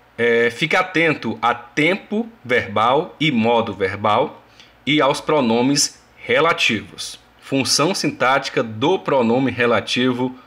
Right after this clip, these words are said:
principalmente. Sintaxe, é, podemos dividir em análise sintática como tema mais cobrado, seguido de regência verbal e nominal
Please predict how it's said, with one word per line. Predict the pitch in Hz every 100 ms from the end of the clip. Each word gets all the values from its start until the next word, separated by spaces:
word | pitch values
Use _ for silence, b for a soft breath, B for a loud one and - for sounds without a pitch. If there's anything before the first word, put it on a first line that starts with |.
| B _
principalmente. | 143 156 165 - 131 143 127 95 90 - - - - _ B B B B B B B -
Sintaxe, | - 262 196 180 196 - 233 254 - _ _ _ _
é, | 123 127 127 123 117 - -
podemos | 139 147 165 151
dividir | 143 131 117 156 156
em | 127 107 -
análise | 120 113 131 123 113
sintática | 110 165 120 127 - 139
como | 131 113
tema | 110 104 98
mais | 95 98
cobrado, | 185 147 120 127
seguido | - 170 135 120
de | 113
regência | 123 139 117 110 110
verbal | 104 135 113 107 101 107
e | 156
nominal | 147 107 147 117 147 -